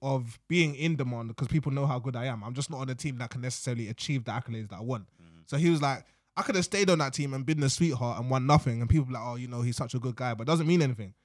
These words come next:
Speaker 1: Like, I wanna win, you know what I mean?" So some people have their priorities different 'cause,
Speaker 2: Yeah, facts.
Speaker 1: you know, it, some people might not say it, s-, like, see it as n-, not staying true to themselves. Obviously, I still say it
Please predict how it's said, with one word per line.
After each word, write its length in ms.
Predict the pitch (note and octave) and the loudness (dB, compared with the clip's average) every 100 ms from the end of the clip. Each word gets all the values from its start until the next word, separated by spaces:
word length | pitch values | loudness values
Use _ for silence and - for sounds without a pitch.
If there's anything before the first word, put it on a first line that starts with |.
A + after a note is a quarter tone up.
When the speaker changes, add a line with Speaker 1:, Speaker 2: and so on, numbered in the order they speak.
| _ | _
Speaker 1:
Like, 80 | A#2 | -2
I 20 | C3+ | 4
wanna 160 | D3+ | 4
win, 260 | D3 E3 F#2+ | 6 4 0
you 80 | A2 | -8
know 80 | C#3+ | -8
what 60 | |
I 40 | D3 | -6
mean?" 100 | C#3 | -6
So 140 | C3 | -6
some 180 | B2+ F#3+ | -4 -2
people 220 | F#3 D3+ | -2 -4
have 200 | C#3+ E3 | -4 -2
their 100 | C#3 C#3 | -2 -2
priorities 360 | C#3+ C#3+ C3 | 0 0 -2
different 300 | A#2 D#3 A2 | -4 -8 -8
'cause, 160 | G2+ A#2 | -10 -10
Speaker 2:
Yeah, 160 | F2 E2 | -8 -10
facts. 320 | - F2 - | -6 -8 -6
Speaker 1:
you 80 | C#3 | -6
know, 200 | A#2 B2 - _ _ _ | -6 -6 -10 _ _ _
it, 200 | A2+ E2 _ - | -18 -18 _ -20
some 240 | - F#3+ | -8 -2
people 160 | G3+ D#3 | -2 0
might 140 | D3 | -2
not 100 | C#3+ | -2
say 180 | B2+ F3 | 0 0
it, 100 | D#3+ | 0
s-, 240 | A2+ - - | -6 -10 -12
like, 240 | B2 A#2 | -14 -14
see 260 | - - E3 | -10 -8 -8
it 60 | G#2+ | -10
as 240 | A#2 A2+ | -12 -14
n-, 100 | B2+ B2+ _ _ B2 | -16 -20 _ _ _
not 140 | B2 B2+ | -20 -14
staying 260 | C3 A#2 | -10 -10
true 220 | A2+ - B2 | -8 -6 -6
to 60 | A#2 | -6
themselves. 400 | G#2+ G#2+ G#2 - | -10 -8 -8 -2
Obviously, 280 | G3 F#3 D3+ | 0 2 2
I 80 | D#3 | 2
still 200 | - C3+ | 2 -4
say 220 | B2 A#2 | -4 -6
it 60 | G#2+ | -6